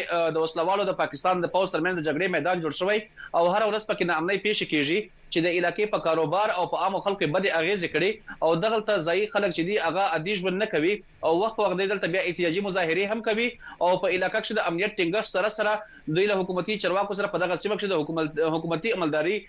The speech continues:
آه، پر ځای کولو غوښتنې هم کوي. او دا هم وایي چې دلته د ناامنۍ چې کوم سپیل یا، آه، ل-، لړۍ روانه ده، په دې کې عام خلک په هدفي وژنو کې وژل کیږي او د دوی دغه د وژنو لړۍ دې هم ودرول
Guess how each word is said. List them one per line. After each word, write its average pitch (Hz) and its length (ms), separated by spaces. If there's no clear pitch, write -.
آه، 165 240
پر 160 140
ځای 170 140
کولو 190 220
غوښتنې 165 380
هم 247 160
کوي. 170 200
او 170 100
دا 185 220
هم 220 120
وایي 233 140
چې 185 120
دلته 196 160
د 190 100
ناامنۍ 170 360
چې 185 100
کوم 180 100
سپیل 208 320
یا، 190 280
آه، 160 500
ل-، 156 200
لړۍ 190 240
روانه 180 260
ده، 233 80
په 160 60
دې 185 180
کې 208 160
عام 214 220
خلک 208 160
په 175 80
هدفي 165 300
وژنو 190 220
کې 185 280
وژل 151 280
کیږي 220 240
او 160 160
د 170 100
دوی 226 80
دغه 202 200
د 175 120
وژنو 180 260
لړۍ 165 200
دې 170 100
هم 170 100
ودرول 131 360